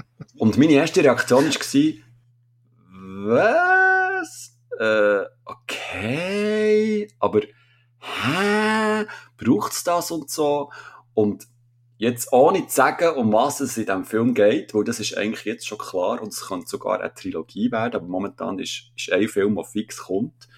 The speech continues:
finde ich den Schachzug wirklich genial. Also, es ist wirklich ein genialer Schachzug, dass sie eine Seitengeschichte von dieser Serie im Kino auflösen.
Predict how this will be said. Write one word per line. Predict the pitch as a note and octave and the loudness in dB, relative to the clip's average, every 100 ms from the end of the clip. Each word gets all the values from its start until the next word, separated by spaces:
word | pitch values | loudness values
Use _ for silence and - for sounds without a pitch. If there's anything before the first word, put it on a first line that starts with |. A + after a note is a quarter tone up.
| - - - - _ _ | -20 -20 -20 -20 _ _
finde | - A#2+ B2+ E3 | -4 2 2 4
ich | |
den | G#2+ | 2
Schachzug | G#2+ - G#2+ D#3+ - - - G#2 F2 F2 F#2 | 2 2 2 2 -2 -6 -2 0 -2 -6 -2
wirklich | B2+ D3+ - - - | 0 0 -8 -10 -2
genial. | G2+ F2 E2+ F2 E2+ D2+ - _ _ _ _ _ | 0 0 -2 -4 -4 -6 -10 _ _ _ _ _
Also, | G2 G#2+ - - F2+ G2 | -4 -4 -8 -20 -20 -14
es | - - F#2+ | -6 -4 -2
ist | G2 | 2
wirklich | D3+ - - F3 - - _ | 2 2 0 -2 -4 -14 _
ein | - - | -12 -8
genialer | G2 F2+ F2+ F#2+ A2 C#3+ | -4 0 4 6 6 2
Schachzug, | - G#2+ A2+ - - B2 B2 | 2 2 0 -4 -6 -6 -6
dass | - - | -12 -6
sie | - A2 B2 D3+ - - - - - - _ _ | 0 2 2 0 -6 -20 -20 -20 -20 -20 _ _
eine | - F2+ F2 - - _ | 0 4 4 0 -6 _
Seitengeschichte | - - F#3+ G3+ - G#3 - F3 E3+ - - | -12 -6 -6 -2 0 0 0 -2 -4 -8 -6
von | - A2+ G2 | 0 2 4
dieser | G#2+ B2 | 2 0
Serie | C#3 G#2+ G2+ G#2 A#2 D3+ - _ _ _ _ _ _ _ _ _ | 0 0 0 2 2 0 -6 _ _ _ _ _ _ _ _ _
im | G#2 G2+ | -2 -2
Kino | - - B2+ C3+ | 0 4 4 6
auflösen. | A2+ A#2 F2+ E2 E2+ - - | 4 2 0 -2 -2 -10 -12